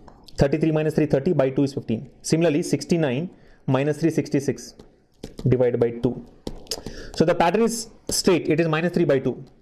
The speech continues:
Look at the first two numbers also. Five seventy-three minus three, five seventy, divided by two is two ninety-five.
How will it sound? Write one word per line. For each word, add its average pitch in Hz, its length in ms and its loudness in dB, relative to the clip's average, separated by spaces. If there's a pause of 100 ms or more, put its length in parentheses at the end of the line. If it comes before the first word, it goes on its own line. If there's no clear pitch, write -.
Look 143 120 2
at 160 100 2
the 170 60 2
first 160 200 2
two 175 80 0
numbers 147 240 0
also. 117 200 0
Five 165 240 0
seventy-three 185 460 0
minus 160 280 0
three, 135 260 -4 (760)
five 139 180 4
seventy, 135 500 0 (180)
divided 160 380 4
by 175 120 4
two 160 380 -2 (220)
is 143 160 0
two 151 120 2
ninety-five. 120 420 -2